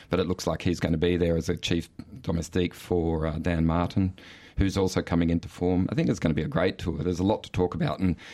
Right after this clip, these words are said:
here we are on the fourteenth of June, basically doing our full gas Tour preview. Um, but,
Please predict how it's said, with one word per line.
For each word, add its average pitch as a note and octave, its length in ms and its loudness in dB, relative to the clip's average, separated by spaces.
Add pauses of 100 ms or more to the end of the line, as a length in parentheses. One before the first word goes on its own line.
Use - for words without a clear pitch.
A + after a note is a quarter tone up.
(100)
here A#2 160 4
we F2+ 100 4
are F2 140 4
on F2+ 80 4
the D#2+ 60 2
fourteenth F2 420 2
of E2 100 0
June, F2 280 4
basically E2 520 -2
doing E2+ 340 2
our D#2+ 80 -2
full - 400 -2
gas E2 460 -2
Tour F#2+ 220 2
preview. D#2+ 500 -2 (520)
Um, E2 380 0 (460)
but, E2 140 -4